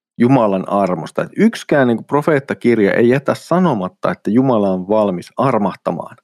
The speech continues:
Ja sitten ne valtavat lupaukset Messiaasta eri kohdissa, toistuvasti ne lupaukset, että tulee joku, joka laittaa tän asian kuntoon. Ja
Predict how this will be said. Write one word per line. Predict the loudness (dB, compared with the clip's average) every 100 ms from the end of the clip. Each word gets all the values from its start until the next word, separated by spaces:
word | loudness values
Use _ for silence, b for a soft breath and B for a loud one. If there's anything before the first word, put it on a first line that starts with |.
| _ _ _ _ _ _ _ _ _ -6
Ja |
sitten | -2 -2 0 0
ne | 2
valtavat | 2 2 2 0 2
lupaukset | 0 2 0 0 -6 -2
Messiaasta | 0 0 -2 -2 0 0 -2 -2
eri | 0 0
kohdissa, | 0 -2 -2 -6 -8 -10 -12 b b b b _ _
toistuvasti | 0 2 2 0 0 2 0 -2 -6
ne | -2
lupaukset, | -4 -2 -2 -2 -6
että | -16 -18 -2
tulee | 2 2 2
joku, | 2 0 -2
joka | -4 -6 -4
laittaa | -2 -2 -4 -6 -6
tän | -8
asian | -10 -8 -8 -8
kuntoon. | -8 -8 -10 -14 -14
Ja | -16